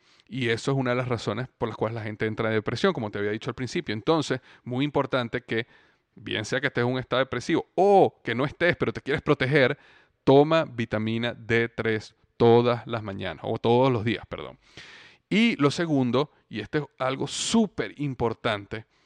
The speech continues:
bien sea que estés en un estado depresivo o no, es que tomes altas dosis de omega tres.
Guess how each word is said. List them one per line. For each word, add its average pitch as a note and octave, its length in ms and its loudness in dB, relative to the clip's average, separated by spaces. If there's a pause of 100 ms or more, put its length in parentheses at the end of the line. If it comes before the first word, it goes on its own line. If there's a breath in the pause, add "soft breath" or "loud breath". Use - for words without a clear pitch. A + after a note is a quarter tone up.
(140)
bien A2 500 -4
sea B2+ 260 -2
que - 140 -12
estés - 460 -10 (120)
en G#2 80 -10
un G2+ 100 -8
estado A2+ 200 0
depresivo G#2+ 440 -4
o A2+ 140 0
no, G#2+ 240 -4 (320 soft breath)
es - 140 -4
que C#3 120 0
tomes C3 400 0 (100)
altas C3+ 520 0 (120)
dosis A#2+ 480 0
de A#2 100 -4
omega G#2 460 -2 (180)
tres. - 420 -2